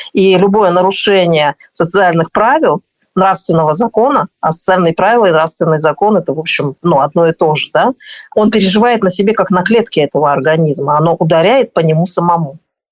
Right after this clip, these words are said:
Именно поэтому наша культура художественная, театральная, она настолько крутая, она настолько имеет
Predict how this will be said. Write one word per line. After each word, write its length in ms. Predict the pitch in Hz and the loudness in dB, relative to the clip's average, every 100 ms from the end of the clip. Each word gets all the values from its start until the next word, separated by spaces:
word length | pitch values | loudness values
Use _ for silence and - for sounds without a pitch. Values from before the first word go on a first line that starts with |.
| _ _ _ _ - - | _ _ _ _ -20 -2
Именно 280 | 196 202 190 | 0 2 2
поэтому 500 | 311 302 - 214 180 | 2 0 0 0 2
наша 500 | 220 - 247 202 180 - | 0 0 0 0 -2 -2
культура 760 | 165 170 202 269 247 175 151 - | -4 0 0 2 2 2 0 -2
художественная, 640 | 160 180 226 - 202 156 | 0 0 -2 -4 -2 -2
театральная, 680 | - 139 - 156 180 190 156 | -2 -2 0 -2 0 0 0
она 180 | 147 180 | 0 0
настолько 640 | 202 - 180 196 190 175 - | 0 -2 -4 -2 -2 -2 0
крутая, 540 | 196 - 185 156 151 - | -4 0 0 0 -2 -4
она 280 | 160 165 | -2 -2
настолько 420 | 156 165 202 - 156 | -2 -2 -2 -2 -2
имеет 240 | 175 175 | 0 -2